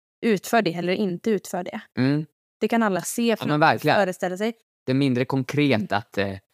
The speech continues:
Speaker 1: Att
Speaker 2: att
Speaker 1: så här,
Speaker 2: det
Speaker 1: nu, okej, nu spelar vi skräck.
Speaker 2: Ja.
Speaker 1: Då skulle det ju kunna, för någon kanske det räcker då, att så här, vi hade ju läskig stämning i början och det är ett monster med.
Speaker 2: Ja, precis.
Speaker 1: Så man kanske inte har... Alltså
Speaker 2: Det är inte lika tydligt där, inte.
Speaker 1: Nej, men och så är det ju med gränser, att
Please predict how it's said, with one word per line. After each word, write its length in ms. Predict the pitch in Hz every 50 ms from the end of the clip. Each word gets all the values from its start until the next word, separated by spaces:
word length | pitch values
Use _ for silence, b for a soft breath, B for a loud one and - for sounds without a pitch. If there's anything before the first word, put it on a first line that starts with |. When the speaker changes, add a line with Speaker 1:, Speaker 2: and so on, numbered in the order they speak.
| _ - -
Speaker 1:
Att 120 | 220 220
Speaker 2:
att 60 | 220 -
Speaker 1:
så 60 | 214
här, 60 | 208
Speaker 2:
det 80 | 220 208
Speaker 1:
nu, 140 | 262 254 -
okej, 260 | - 233 - 220 202
nu 180 | 196 214 214 214
spelar 300 | 208 - 247 214 190 -
vi 80 | - 180
skräck. 640 | - - - 233 220 214 - _ _ - - - -
Speaker 2:
Ja. 220 | 113 117 110 110 - _ _ _ _ _ _ _ _ _ _ - 196
Speaker 1:
Då 120 | 214 202
skulle 440 | - - - 277 240 202 180 180 190
det 220 | 196 240 277 302
ju 120 | 294 269 247
kunna, 280 | - 220 202 190 180
för 120 | - - 202
någon 240 | 202 190 226 277
kanske 360 | 269 302 - - 339 349 349 311
det 200 | 285 262 208 190
räcker 540 | - - - - _ _ _ - - 220
då, 300 | - 262 165 117 107 95 - - -
att 220 | - 202 - - -
så 80 | 202
här, 120 | 190 - 180
vi 100 | 202 202
hade 340 | 202 202 196 202 208 190 202
ju 60 | 190
läskig 380 | 190 202 - - - 202 185 -
stämning 360 | - 196 196 180 175 175 185
i 40 | 180
början 500 | 190 196 185 170 180 190 220 240 208 -
och 160 | - 185 196
det 60 | 208 196
är 40 | 185
ett 60 | -
monster 500 | 208 185 175 170 180 170 - - - 247
med. 200 | 220 190 - - - _ _ -
Speaker 2:
Ja, 220 | - 139 151 123 -
precis. 420 | 139 120 - 127 127 120 - - - _ _ -
Speaker 1:
Så 120 | - 214
man 140 | 214 220 214
kanske 200 | 233 220 226 269
inte 180 | 254 220 214 190
har... 280 | 180 175 175 185 175 - _ _ _ -
Alltså 380 | 226 220 - 240 233 233 233 -
Speaker 2:
Det 80 | - 127
är 20 |
inte 140 | 139 131 -
lika 200 | 147 151 123 113
tydligt 340 | - - 131 110 101 123 -
där, 120 | 127 104 104
inte. 140 | 110 226
Speaker 1:
Nej, 340 | 240 254 254 262 262 269 269
men 180 | 269 269 262 262
och 80 | 254
så 140 | - 269 285 294
är 140 | 220 185
det 60 | 185 214
ju 80 | 240
med 160 | 262 269 269
gränser, 400 | 262 294 302 262 214 180 - 185
att 320 | 185 190 - _ - -